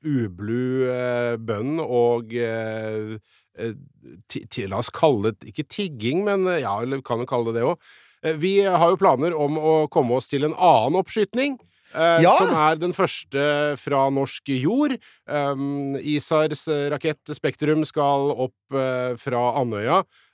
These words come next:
Speaker 1: Eh, tusen takk til dere som har vært inne og vipset oss, eh, bidrag til, eh,
Speaker 2: Veldig koselig.
Speaker 1: til Reisekassa.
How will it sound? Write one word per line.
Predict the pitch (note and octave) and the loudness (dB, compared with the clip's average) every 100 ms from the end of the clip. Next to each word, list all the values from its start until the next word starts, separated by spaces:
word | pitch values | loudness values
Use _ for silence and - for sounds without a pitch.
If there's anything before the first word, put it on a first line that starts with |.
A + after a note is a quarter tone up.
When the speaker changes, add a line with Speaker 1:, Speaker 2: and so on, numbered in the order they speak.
| - | -6
Speaker 1:
Eh, | A#2 A#2+ A#2 A#2 A#2 | -2 -2 -2 -2 -2
tusen | E3 D#3 - | -2 -2 0
takk | F3 - | -2 -2
til | E3+ D#3 C#3 | -4 -4 -2
dere | B2 B2+ | -2 -2
som | D3 C#3 | -2 -2
har | B2+ A#2+ A#2+ | 0 0 -2
vært | B2+ B2 | -4 -4
inne | C3 A2 | -4 -4
og | B2 | -4
vipset | C3+ - - G2 | -4 -8 -14 -6
oss, | B2 - | -6 -4
eh, | C3+ B2+ B2+ B2 | -6 -4 -4 -4
bidrag | B2 B2+ F#2+ A#2+ B2+ | -2 -4 -2 -4 -2
til, | C3 B2 B2+ B2+ | -4 -4 -2 2
eh, | |
Speaker 2:
Veldig | G#3 D3+ C3+ | 4 4 2
koselig. | C#3 C3 - C3+ | 0 0 2 2
Speaker 1:
til | |
Reisekassa. | C#3+ A#2+ A2 A#2+ - A3+ | 2 0 -2 -2 2 0